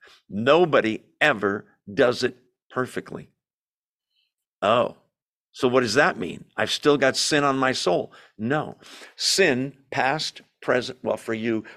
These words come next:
past, present, future, are all forgiven in the Lord Jesus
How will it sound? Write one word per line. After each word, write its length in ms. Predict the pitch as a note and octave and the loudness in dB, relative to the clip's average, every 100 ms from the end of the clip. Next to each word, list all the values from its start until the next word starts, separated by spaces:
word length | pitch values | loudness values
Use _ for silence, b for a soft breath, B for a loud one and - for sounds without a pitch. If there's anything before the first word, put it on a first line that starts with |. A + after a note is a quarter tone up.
| B | B
past, 560 | - C3 C#3 - - - _ - | -4 -2 -2 -6 -12 -16 _ -2
present, 380 | B2 A2 A2+ - _ _ | 0 0 -10 -12 _ _
future, 580 | - F#3 G#3+ - A2 - b b _ | -4 -4 -2 -4 -6 -8 b b _
are 120 | G#2+ - | -4 -2
all 240 | A2+ D#3 D#3+ | -2 -2 -4
forgiven 500 | - C3 E3 F3 A2+ | -6 -4 -4 -2 -6
in 120 | A2 | -4
the 80 | A2 | -4
Lord 300 | A2+ A2 - | -2 -4 -6
Jesus 560 | D3 F3+ - - - | -10 -8 -10 -12 -16